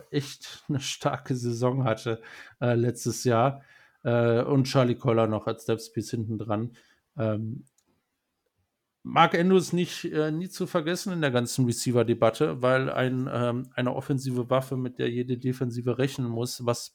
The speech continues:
Plätze bietet für einen Flowers, einen Bateman und einen O B J,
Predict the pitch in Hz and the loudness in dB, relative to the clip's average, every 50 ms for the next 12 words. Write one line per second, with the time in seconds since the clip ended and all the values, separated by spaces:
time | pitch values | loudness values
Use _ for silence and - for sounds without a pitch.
0 | _ _ - 131 135 151 147 - - 147 135 123 123 120 113 - 127 123 - - | _ _ 0 2 2 2 0 -2 -4 -2 -2 0 -2 -2 0 0 -2 -2 -2 -4
1 | - 127 117 117 113 110 - - - 117 113 117 123 117 - - 123 113 104 110 | -4 -4 -2 -2 -4 -6 -6 -4 -2 0 0 2 0 -2 -2 -4 -6 -4 -2 0
2 | 110 113 110 - 127 120 123 135 135 123 - 127 120 127 123 123 127 147 139 120 | 0 0 0 -2 -4 -4 -2 -4 -6 -6 -4 -4 -4 -2 -2 -2 0 0 0 0
3 | - - 113 107 110 113 - | 0 2 2 4 4 2 0